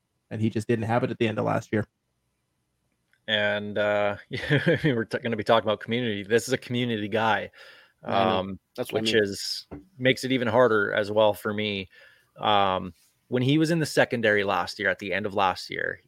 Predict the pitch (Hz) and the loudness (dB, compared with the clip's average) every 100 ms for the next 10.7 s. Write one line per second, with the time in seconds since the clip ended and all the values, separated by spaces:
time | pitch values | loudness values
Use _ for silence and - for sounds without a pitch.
0 | _ _ - 110 104 104 98 - _ _ | _ _ -10 -8 -8 -8 -10 -12 _ _
1 | - 127 110 101 - 110 101 95 98 - | -6 -4 2 0 0 -6 -2 -2 -2 -8
2 | - 101 95 - 101 98 - 98 95 92 | -8 -6 -6 -2 -2 -2 -6 -2 -2 -2
3 | - - _ _ _ _ - 117 - 110 | -8 -12 _ _ _ _ -6 -6 2 0
4 | 101 98 92 90 _ _ _ _ _ - | 2 0 0 -2 _ _ _ _ _ -2
5 | 113 98 95 90 90 90 95 87 95 - | 2 4 4 2 -2 -6 -10 -12 -14 -20
6 | _ _ _ _ _ _ _ _ _ _ | _ _ _ _ _ _ _ _ _ _
7 | _ _ 143 139 - _ - 143 165 135 | _ _ 0 0 -2 _ 0 4 4 4
8 | 135 131 131 127 110 _ _ _ _ _ | 2 4 4 2 -2 _ _ _ _ _
9 | _ _ _ _ - 123 120 117 113 104 | _ _ _ _ -2 4 4 4 2 2
10 | 98 - 101 82 82 - | 0 -6 -8 -8 -14 -16